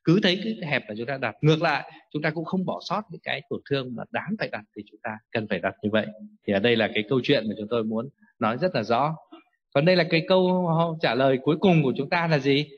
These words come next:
Khi chúng ta hẹp mạch vành thì cơ thích nghi là gì? Phải giảm, tăng nhạy cảm endothelin và tái cấu trúc mạch và co thắt mạch lâu dài. Thì cái chuyện đấy ai cũng rất, rất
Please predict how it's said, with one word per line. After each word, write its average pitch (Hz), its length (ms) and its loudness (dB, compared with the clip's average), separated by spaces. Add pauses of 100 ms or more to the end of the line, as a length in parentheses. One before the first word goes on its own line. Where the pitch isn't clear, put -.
(240)
Khi 190 200 4
chúng 190 100 -2
ta 190 120 0
hẹp 160 260 0
mạch 135 180 -4
vành 135 260 0 (300)
thì 147 400 4 (180)
cơ 170 300 4 (280)
thích 214 100 2
nghi 180 260 4
là 143 100 2
gì? 123 220 2 (340)
Phải 98 160 -4
giảm, 120 200 -4 (360)
tăng 180 180 2
nhạy 175 220 0
cảm 107 220 -2
endothelin 139 520 -4
và 110 200 -2
tái 123 160 0
cấu 185 180 -6
trúc 247 220 -6
mạch 120 240 -4
và 92 140 -12
co 160 200 2
thắt 196 240 -6
mạch 127 200 -4
lâu 127 140 -2
dài. 113 240 -2 (300)
Thì 98 80 -8
cái 123 120 -2
chuyện 135 200 -4
đấy 110 100 -2
ai 135 240 -4
cũng 143 220 -14
rất, 185 100 -4 (100)
rất 151 180 -4